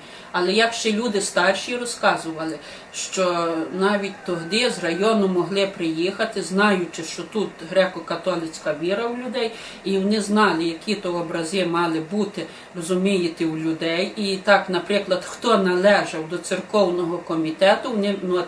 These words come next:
як я касірка, вони могли до мене прийти перевірити, які у мене ікони в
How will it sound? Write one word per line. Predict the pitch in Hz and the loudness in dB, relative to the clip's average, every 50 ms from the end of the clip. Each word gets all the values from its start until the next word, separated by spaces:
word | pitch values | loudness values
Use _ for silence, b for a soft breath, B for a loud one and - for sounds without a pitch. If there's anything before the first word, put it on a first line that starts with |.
| - - 160 | -6 -6 -4
як | 160 160 160 - | -4 -4 0 2
я | 214 214 | 2 2
касірка, | 208 - 185 180 - - 185 185 180 180 - 196 | 4 2 0 -2 -2 -4 -4 -4 -4 -2 0 -2
вони | 185 180 196 214 | 0 0 0 0
могли | 220 214 208 190 202 208 208 | 0 0 0 0 0 -2 0
до | 196 208 202 | 0 0 2
мене | 220 220 214 190 180 170 | 2 2 2 2 2 0
прийти | 160 - 175 170 170 - 202 202 202 - | -2 -4 -6 -6 -4 -2 -2 -2 0 0
перевірити, | 190 175 165 156 160 185 220 226 233 233 233 - 226 220 B B B B | 0 0 0 -2 0 0 0 2 2 0 -2 -4 -6 -6 B B B B
які | - 196 190 202 - 247 262 | -2 -2 -2 0 -2 0 2
у | 254 | 4
мене | 247 247 247 247 226 208 190 | 4 4 4 4 2 2 2
ікони | 185 175 - 180 180 - - 180 170 165 165 | 0 -2 -4 -6 -6 -2 0 2 2 2 2
в | 160 151 | 0 -2